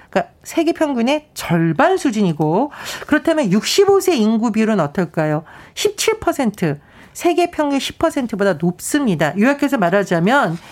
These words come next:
미래 세대는 비율이 점점 낮아지고 고령층이 전체 인구에서 차지하는 비율은 매우 높아지는 저출생, 고령화 현상이 지금 극단적으로 드러나고 있습니다. 그리고요, 출생 시 평균 기대 수명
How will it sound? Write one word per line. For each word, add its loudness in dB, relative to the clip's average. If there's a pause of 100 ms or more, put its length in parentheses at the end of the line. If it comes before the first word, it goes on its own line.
(260)
미래 2
세대는 0 (140)
비율이 2
점점 0
낮아지고 0 (400)
고령층이 2
전체 0
인구에서 2
차지하는 -2
비율은 0 (320)
매우 2
높아지는 0 (200)
저출생, -2 (380)
고령화 2
현상이 0
지금 -4
극단적으로 0
드러나고 0
있습니다. -2
그리고요, 0 (520)
출생 0
시 0
평균 0
기대 0
수명 0